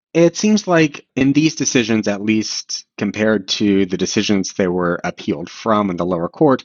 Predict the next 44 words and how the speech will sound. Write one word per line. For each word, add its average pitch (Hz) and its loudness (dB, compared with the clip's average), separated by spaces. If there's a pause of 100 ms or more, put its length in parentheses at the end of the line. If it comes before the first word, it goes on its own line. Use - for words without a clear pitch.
we're 139 2
seeing 151 4 (100)
more 139 2
of 127 0
an 110 0
emphasis 123 -4 (100)
on 104 2
the 98 -6
overall 113 2
convenience 85 -4
of 90 -8
the 87 -4
witness - -8
and 80 -12
the - -14
parties 104 2
and 92 -2
the 87 -4
relationship 92 -2 (500)
to 104 2
the 92 0
merits 90 -2
of - -12
the - -14
case. - -12 (140)
That's - -6 (240)
balanced 113 0
by 101 2
a 95 -2
number 107 -2
of 95 -2
other 98 0
factors 90 -4
that 98 -6
we're 113 -4
not 123 -2
talking 101 0
about 92 2
on 87 -4
this 87 -8
podcast 85 -6
because 82 -12
we're 87 -6
just - -10